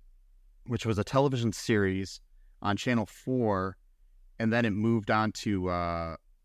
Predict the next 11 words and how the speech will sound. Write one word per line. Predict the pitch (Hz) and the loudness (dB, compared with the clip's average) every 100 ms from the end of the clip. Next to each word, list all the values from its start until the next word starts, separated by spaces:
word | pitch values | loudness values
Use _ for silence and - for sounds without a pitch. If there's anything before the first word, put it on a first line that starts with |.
| _ - - _ _ _ - - | _ -20 -20 _ _ _ -20 -20
I | - | -8
think | 127 131 | 0 2
it | |
was, | 101 | 2
like, | 92 - | 0 -2
Cinemax | - - 117 120 123 123 - | -6 -2 0 2 0 -2 -2
in | 113 | 0
the | |
United | 98 101 101 87 | 0 0 -2 -4
States, | - 98 120 - - - _ _ _ _ - - - - - - _ - | -4 -2 -2 -6 -18 -20 _ _ _ _ -20 -20 -20 -20 -20 -20 _ -4
um, | 98 92 92 92 92 87 | 0 2 2 2 0 -2